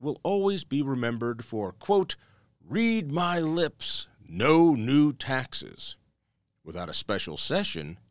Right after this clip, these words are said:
Jared Polis will be remembered for, quote, "I raised your property taxes fifty percent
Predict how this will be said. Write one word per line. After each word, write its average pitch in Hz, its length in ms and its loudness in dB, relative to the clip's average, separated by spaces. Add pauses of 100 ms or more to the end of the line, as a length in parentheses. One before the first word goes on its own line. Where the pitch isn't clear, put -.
(140)
Jared 156 460 0
Polis 147 500 -2
will 117 220 0
be 123 180 -2
remembered 107 580 -6
for, 101 420 -6
quote, 175 360 -2 (500)
"I 90 120 -12
raised 156 720 -4
your 135 420 0
property 147 560 -2
taxes 139 560 -4
fifty 196 420 -4
percent 175 520 -4